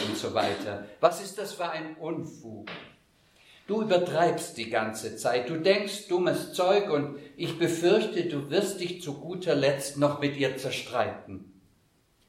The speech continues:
Habe etwas Geduld und schweige nur ein Jahr lang, nur ein einziges Jahr. Was auch immer man dir sagen mag,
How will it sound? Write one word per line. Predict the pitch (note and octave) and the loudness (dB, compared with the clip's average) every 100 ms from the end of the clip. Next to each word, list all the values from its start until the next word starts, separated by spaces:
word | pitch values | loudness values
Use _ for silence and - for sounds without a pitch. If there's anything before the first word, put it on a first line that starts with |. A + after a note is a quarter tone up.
| _ _ | _ _
Habe | - D3+ D#3 C#3+ | -2 2 4 4
etwas | - - B2+ B2 - | 0 -2 -2 -2 -4
Geduld | A2+ B2 C3 B2+ C3 | -6 -2 -2 -4 -4
und | A2 F#2+ - - _ _ | -4 -4 -10 -18 _ _
schweige | - - C3+ C#3 D#3+ E3 D3 | -12 -2 2 4 4 0 -4
nur | C#3 C#3 E3 - | -4 0 0 -2
ein | C3 C3 C3+ A2+ | -6 -8 -8 0
Jahr | A2+ G#2+ G2 | 2 2 0
lang, | G2 G2 A#2 | -2 -2 -2
nur | D#3 G3+ | 2 2
ein | D#3 C#3+ C#3 D3 | 2 -2 -4 -6
einziges | D3+ D#3 D#3 D3 C#3+ A#2 G#2+ | -6 -6 -8 -8 -6 -6 -4
Jahr. | A2 G2+ G2+ F#2+ - - - - - - | 0 0 0 -4 -10 -12 -10 -8 -8 -2
Was | C#3+ D#3 E3+ | 2 4 4
auch | E3+ - | 0 -4
immer | G3+ G#3+ | -6 -4
man | F#3 F3 D#3 | -4 -4 -4
dir | D3+ | -6
sagen | - D#3+ F#3+ G3+ F3 | -2 -2 -2 -4 -4
mag, | F3 F3+ | -2 -2